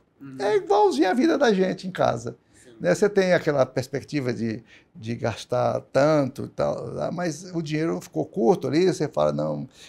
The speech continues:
Speaker 2: eu vou segurar, eu vou segurar, não vou gastar isso tudo", o menino pede uma bicicleta, você não dá agora, pede uma coisa e outra, você vai controlando. O governo é a mesma coisa, mesma coisa. Então, é essa questão de gastar só o que tem, isso é, é, é, tem que ser um exemplo de família,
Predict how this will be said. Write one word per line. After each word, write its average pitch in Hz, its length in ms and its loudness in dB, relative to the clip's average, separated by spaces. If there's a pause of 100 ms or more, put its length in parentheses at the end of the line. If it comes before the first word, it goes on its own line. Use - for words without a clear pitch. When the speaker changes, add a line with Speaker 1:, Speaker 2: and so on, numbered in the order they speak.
(120)
Speaker 2:
eu 123 60 -12
vou 151 100 -4
segurar, 131 560 0
eu 127 60 -2
vou - 100 -6
segurar, - 480 -2
não 147 80 -4
vou 135 120 -4
gastar 127 260 -6
isso - 200 -14
tudo", 160 240 -4
o 131 40 -4
menino 139 260 -4
pede 127 260 -2
uma 123 160 -4
bicicleta, 131 400 -2
você 135 140 -4
não 113 160 -2
dá 151 240 6
agora, 151 640 4 (320)
pede 127 200 -6
uma 139 120 -4
coisa 147 340 -2
e 131 60 -2
outra, 175 360 0
você 170 120 -8
vai 175 180 -4
controlando. 220 720 -4 (260)
O 339 120 -12
governo 349 320 0
é - 20 -2
a 339 40 -4
mesma 339 280 -6
coisa, 240 560 -4 (560)
mesma 220 240 -4
coisa. 151 300 -6
Então, 226 280 -2
é 214 120 0
essa 139 200 -4
questão 127 320 -6
de 123 120 -10
gastar 120 360 -4
só 147 140 -6
o 131 40 -6
que 123 120 -10
tem, 208 320 -2
isso 202 160 -4
é, 208 40 0
é, 160 1040 -2
é, 123 40 -6
tem 165 160 -4
que - 60 -10
ser 175 80 -2
um 185 60 -2
exemplo 165 300 -2
de - 80 -10
família, 156 520 0